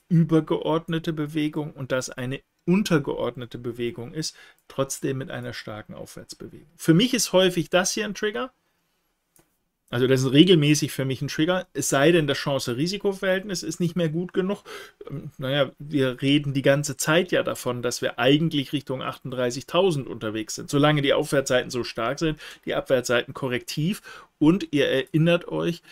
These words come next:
ähm, wie hier die, auf Tagesebene hier diese Tiefmarken nicht durchstoßen. Dreiunddreißigtausend haben wir ganz lange gesprochen. Die wird immer weniger rele-, also immer weiter weg, also immer weniger relevant. Früher oder später werden wir diese Killermarke auch nachziehen können.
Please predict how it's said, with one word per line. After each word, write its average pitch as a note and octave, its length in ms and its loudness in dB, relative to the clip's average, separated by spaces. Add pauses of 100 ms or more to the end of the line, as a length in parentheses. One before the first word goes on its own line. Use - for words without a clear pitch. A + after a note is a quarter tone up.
(320)
ähm, C3+ 280 2
wie C#3+ 220 2
hier D3+ 260 4
die, C#3 240 -2
auf A#2+ 200 -4
Tagesebene D#3 760 0
hier B2+ 140 -2
diese A#2+ 200 -4
Tiefmarken C3+ 540 -2
nicht B2 180 -8
durchstoßen. D3 520 2
Dreiunddreißigtausend B2 920 -2
haben A#2+ 120 -8
wir A#2+ 60 -2
ganz A#2+ 240 -6
lange A#2 220 -8
gesprochen. A2+ 440 -12
Die A2+ 120 -10
wird B2 120 -8
immer C#3 260 0
weniger C#3 460 2
rele-, A#2+ 180 0 (160)
also A#2 180 -4
immer B2+ 280 -2
weiter B2+ 400 2 (480)
weg, C3 360 0
also C3 200 -4
immer A#2+ 200 -4
weniger B2+ 380 -2
relevant. A#2 540 -2
Früher B2 240 -4
oder A#2+ 100 -4
später B2 460 -2
werden B2 260 -2
wir B2 80 -2
diese B2 220 -10
Killermarke B2+ 760 -2
auch A#2+ 140 -8
nachziehen B2+ 560 -4
können. - 220 -8